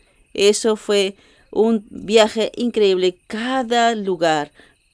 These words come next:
todos los lugares donde fuimos, estaba la presencia de Dios. Estaba, estaba esta atención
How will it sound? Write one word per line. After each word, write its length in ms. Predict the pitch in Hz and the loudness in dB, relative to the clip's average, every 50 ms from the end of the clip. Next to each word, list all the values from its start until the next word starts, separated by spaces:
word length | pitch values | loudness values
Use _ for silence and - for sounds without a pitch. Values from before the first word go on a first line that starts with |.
| _ - | _ 2
todos 340 | 220 226 240 247 240 - | 2 2 2 0 -4 -4
los 220 | 220 214 - - - | -8 -10 -10 -8 -8
lugares 320 | 185 170 170 151 156 151 | -4 -4 -2 -2 -4 -6
donde 220 | 165 165 156 156 147 | -8 -8 -8 -10 -10
fuimos, 580 | - 170 160 147 139 135 131 131 - - - _ _ _ _ _ _ _ _ _ _ _ _ _ _ - _ _ _ _ _ _ - - - | -8 -10 -10 -10 -10 -12 -14 -16 -18 -20 -20 _ _ _ _ _ _ _ _ _ _ _ _ _ _ -20 _ _ _ _ _ _ -20 -20 -8
estaba 480 | - 180 175 - - 185 175 165 156 160 | -6 -6 -6 -4 0 0 2 2 2 0
la 80 | 156 | -2
presencia 440 | - 151 147 - 151 143 143 - 139 | -4 -6 -10 -10 -12 -12 -12 -14 -16
de 120 | 131 135 131 | -16 -16 -18
Dios. 420 | 135 131 127 131 - - - - _ - - - _ | -16 -14 -14 -14 -16 -18 -20 -20 _ -20 -20 -18 _
Estaba, 640 | - 175 175 - - 175 165 156 160 165 165 175 175 - _ _ _ - _ _ _ _ _ _ _ _ _ _ _ _ _ _ _ _ - _ _ _ _ _ _ _ _ _ _ _ _ _ _ _ _ _ _ _ _ _ - - _ | -8 -8 -8 -4 -2 -2 0 0 -2 -4 -4 -6 -10 -14 _ _ _ -20 _ _ _ _ _ _ _ _ _ _ _ _ _ _ _ _ -20 _ _ _ _ _ _ _ _ _ _ _ _ _ _ _ _ _ _ _ _ _ -20 -16 _
estaba 500 | - 185 185 - - 226 208 202 208 196 | -2 -2 -2 0 0 0 2 4 4 4
esta 360 | - - 202 196 - - 214 196 | 4 2 0 -2 -2 0 0 0
atención 760 | 196 - 196 196 190 - - - 214 208 185 170 170 170 | 2 0 -2 -2 -2 -4 -2 0 2 2 2 0 -4 -10